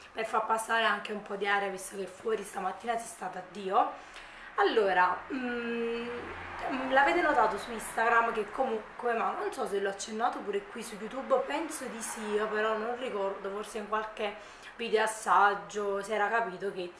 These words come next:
sto in un percorso di definizione.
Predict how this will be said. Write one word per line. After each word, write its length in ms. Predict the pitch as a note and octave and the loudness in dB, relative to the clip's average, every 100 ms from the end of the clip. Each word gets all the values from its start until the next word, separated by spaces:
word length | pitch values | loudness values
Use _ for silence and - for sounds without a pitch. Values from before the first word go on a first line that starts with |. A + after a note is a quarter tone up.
| - - | -20 -16
sto 280 | - C4+ C4 | 0 6 8
in 140 | B3+ | 8
un 120 | C4 | 2
percorso 560 | D#4+ D#4 - G#3+ - A#3+ | -2 -6 -4 -4 -2 -4
di 160 | G3 F#3+ | -4 -8
definizione. 1160 | - B3 F#3+ G3 F#3+ - G#3 F#3 F#3 F#3+ G3 - | -8 -6 -6 -8 -8 -6 -4 -2 -2 -2 -4 -12